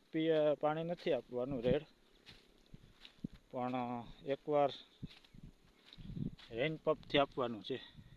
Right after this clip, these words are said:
જો બધી જગ્યાએ સારું છે અને આમ પણ રોગપ્રતિકારક શક્તિ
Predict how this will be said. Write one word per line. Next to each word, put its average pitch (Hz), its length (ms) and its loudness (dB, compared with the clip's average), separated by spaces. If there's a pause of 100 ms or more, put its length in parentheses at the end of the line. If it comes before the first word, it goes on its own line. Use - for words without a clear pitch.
(3500)
જો 135 120 -6
બધી 131 420 2
જગ્યાએ 113 260 -2
સારું 110 280 -8
છે 110 120 -12 (2750)
અને 127 360 -8
આમ 131 180 -6
પણ 135 220 0
રોગપ્રતિકારક 139 760 -2
શક્તિ - 400 -2